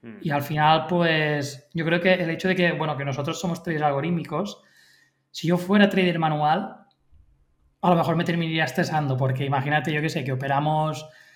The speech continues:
Speaker 2: nos tenemos que conectar dos horas al día en los mercados.
Speaker 1: Ya.
Speaker 2: Eh, luego s-, luego tienes en la cabeza, tienes que subir el vídeo o lo tienes que grabar antes porque luego operas.
Speaker 1: Ya.
Speaker 2: Uf,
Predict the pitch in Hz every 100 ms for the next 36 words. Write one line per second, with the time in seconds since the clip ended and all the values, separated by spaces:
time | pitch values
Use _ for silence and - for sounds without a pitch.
0 | _ - 165 160 143 165 165 160 165 160
1 | 156 160 160 160 156 156 156 151 147 143
2 | 120 - - _ _ _ _ _ 113 110
3 | 147 143 139 139 139 139 143 147 - -
4 | - - _ 160 156 160 165 196 165 175
5 | 175 175 175 170 175 175 170 165 180 170
6 | 170 - 175 175 175 165 175 165 170 170
7 | 170 156 156 165 - 170 165 165 165 156
8 | 156 - 160 165 156 160 156 165 160 165
9 | 165 - - - - _ _ _ _ _
10 | _ - _ 110 113 104 - 170 -